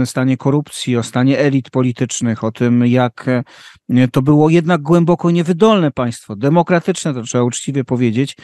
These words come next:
e, ale z ogromnymi, mm, problemami. No, wcale nie jest oczywiste, że jeśli wojna się zakończy, co, jak sam powiedziałeś, wcale nie jest pewne, że zakończy się pokojem, to wcale nie jest oczywiste, że Ukraina do Unii Europejskiej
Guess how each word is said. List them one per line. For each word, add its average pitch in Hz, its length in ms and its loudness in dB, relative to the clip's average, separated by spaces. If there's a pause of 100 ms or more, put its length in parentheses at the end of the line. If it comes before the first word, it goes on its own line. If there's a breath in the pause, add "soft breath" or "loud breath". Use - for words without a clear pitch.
(420 loud breath)
e, 113 200 2
ale 135 220 4
z 135 60 2
ogromnymi, 160 640 4 (300 soft breath)
mm, 123 320 0
problemami. 139 680 2
No, 143 120 -4
wcale 180 300 0
nie 196 160 4
jest 185 160 2
oczywiste, 165 480 -4
że 131 120 0
jeśli 127 260 -4
wojna 135 260 0
się 131 140 -6
zakończy, 135 460 -2
co, 147 180 -4
jak - 180 -6
sam 175 160 2
powiedziałeś, 170 380 2
wcale 185 260 0
nie 180 120 -2
jest 185 140 -4
pewne, 131 380 0 (500 loud breath)
że 117 200 -4
zakończy 139 400 0
się 151 120 -4
pokojem, 135 520 0 (300 soft breath)
to - 80 -20
wcale 160 260 2
nie 160 120 4
jest 151 140 0
oczywiste, 143 400 -4
że 139 120 0
Ukraina 131 400 0
do 127 120 0
Unii 127 240 -2
Europejskiej 127 720 -2